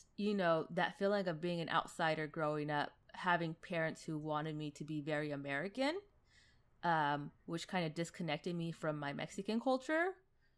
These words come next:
who at the same time kinda left me in a, a limbo,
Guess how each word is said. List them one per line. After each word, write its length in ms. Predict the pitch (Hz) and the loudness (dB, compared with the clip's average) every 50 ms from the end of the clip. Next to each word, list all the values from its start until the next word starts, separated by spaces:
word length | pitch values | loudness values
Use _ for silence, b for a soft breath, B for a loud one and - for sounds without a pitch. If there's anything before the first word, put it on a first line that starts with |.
| _ _ _ _ _ - | _ _ _ _ _ -2
who 120 | 180 185 | 2 4
at 120 | 185 185 | 4 4
the 80 | - 180 | 4 0
same 240 | - - 196 185 190 | -2 0 0 0 0
time 220 | - - - - - - - - | -2 -6 -10 -10 -10 -14 -14 -4
kinda 260 | - - 220 214 208 | 2 4 4 4 4
left 220 | 180 175 175 185 - | 4 2 2 0 0
me 160 | 196 180 185 | 0 0 0
in 100 | 180 170 | 2 2
a, 120 | 160 147 - - - | 0 0 0 -2 -2
a 160 | - 165 156 | 0 0 0
limbo, 640 | 147 151 156 165 170 180 180 190 190 196 208 233 | 0 0 0 0 0 2 4 4 4 4 4 2